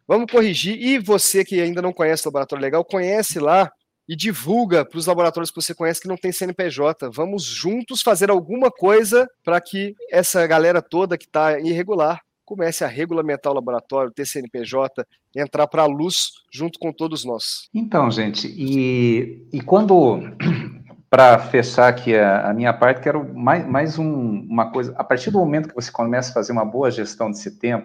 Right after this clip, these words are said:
Speaker 2: usar as ferramentas, usar a tecnologia, ter mais lucratividade, priorizar os itens que dão mais retorno financeiro pro seu laboratório, pra você ter mais conforto, mais paz de espírito, né? Tem que ter essa, essa base aí, tem que, é super importante na vida de qualquer um. Ninguém consegue trabalhar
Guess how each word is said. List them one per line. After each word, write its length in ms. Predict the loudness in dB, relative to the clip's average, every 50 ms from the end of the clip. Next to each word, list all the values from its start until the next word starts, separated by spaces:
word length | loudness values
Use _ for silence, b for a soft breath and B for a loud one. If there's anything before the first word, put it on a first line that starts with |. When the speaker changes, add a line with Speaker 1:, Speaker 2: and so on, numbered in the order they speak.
| -10 _
Speaker 2:
usar 280 | -12 -8 -2 2 2 2
as 80 | 2
ferramentas, 500 | 0 -2 -2 -2 -2 -2 -4 -4 -6 -8
usar 220 | -8 -2 0 0 2
a 40 |
tecnologia, 600 | 2 0 -4 -6 -6 -4 -2 -2 -2 -2 -4 -4 -4
ter 160 | -2 -4 -2
mais 240 | 0 0 0 0 -2
lucratividade, 840 | -4 -2 -2 -2 -2 -4 -8 -12 -6 0 2 4 4 4 2 -2 -10 _ _
priorizar 520 | 2 2 4 4 4 4 4 6 6 6
os 140 | 6 4 2
itens 300 | 0 -2 -4 -4 -6 -6
que 80 | -4 -2
dão 200 | 0 0 0 2
mais 360 | 2 2 2 0 0 -4 -8
retorno 680 | -8 -4 -2 -2 -2 0 2 2 2 4 2 0 -2 -4
financeiro 760 | -2 -2 0 2 2 0 0 -2 -2 0 2 2 2 2 0
pro 140 | -4 -8 -8
seu 180 | -6 -4 -2
laboratório, 640 | -2 0 0 0 -2 -2 0 2 4 4 4 2 0 -6 _ _
pra 80 | -18 -18
você 160 | -16 -12 -6
ter 140 | -4 -4 -2
mais 220 | 0 0 -2 -2
conforto, 600 | -4 -6 -8 -8 -6 -2 -2 0 0 -2 -4 -8
mais 160 | -10 -10 -6
paz 200 | -2 -2 -2 -2
de 60 | -2 -6
espírito, 580 | -16 -12 -8 -6 -4 -4 -4 -4 -6 -8 -8
né? 120 | -6 -6 -6
Tem 160 | -6 -8 -10
que 100 | -12 -8
ter 220 | _ -2 -2 -2 -2
essa, 200 | -4 -6 -8 -6
essa 280 | -6 -6 -6 -4 -4 -2
base 360 | 2 2 2 2 0 -2 -4
aí, 80 | -4
tem 180 | -6 -6 -10 -10
que, 260 | -8 -8 -6 -6 -4
é 80 | -6 -6
super 300 | -8 -10 -10 -8 -6 -6
importante 540 | -6 -4 -6 -6 -6 -6 -6 -8 -8 -6 -8
na 100 | -10 -8
vida 200 | -6 -4 -4 -4
de 60 | -4
qualquer 320 | -4 -6 -4 -2 0 0 0
um. 180 | 0 -2 -8 -12 _ -8
Ninguém 240 | -2 0 0 2
consegue 440 | 2 2 0 2 2 2 0 0 2
trabalhar 760 | 2 4 4 6 6 6 6 6 4 4 4 0 -6 -14 _